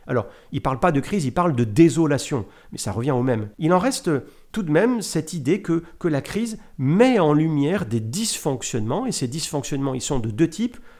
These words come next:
soit extérieurs, soit intérieurs. Et il va falloir les résoudre. Et c'est justement la première leçon. Dans une crise, si je peux avoir une influence sur les dysfonctionnements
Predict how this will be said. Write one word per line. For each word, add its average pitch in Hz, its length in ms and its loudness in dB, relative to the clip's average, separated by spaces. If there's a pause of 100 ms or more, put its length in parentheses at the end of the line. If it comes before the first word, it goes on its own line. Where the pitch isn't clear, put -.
soit - 600 -2
extérieurs, 143 840 0 (280)
soit 185 580 -6 (320)
intérieurs. 117 760 -4
Et - 80 2
il 156 80 2
va 175 80 6
falloir 208 300 2
les 165 80 0
résoudre. 151 400 -4 (260)
Et - 60 -8
c'est 196 180 0
justement 151 640 -4 (280)
la 131 120 -4
première 147 500 4
leçon. - 320 -10 (560)
Dans 202 180 4
une 131 200 -2
crise, 117 400 -10 (720)
si - 220 -4
je 185 120 4
peux 185 220 0
avoir 131 440 -4
une 135 180 0
influence 143 680 -4 (160)
sur - 220 -8
les 113 120 0
dysfonctionnements 143 1080 -2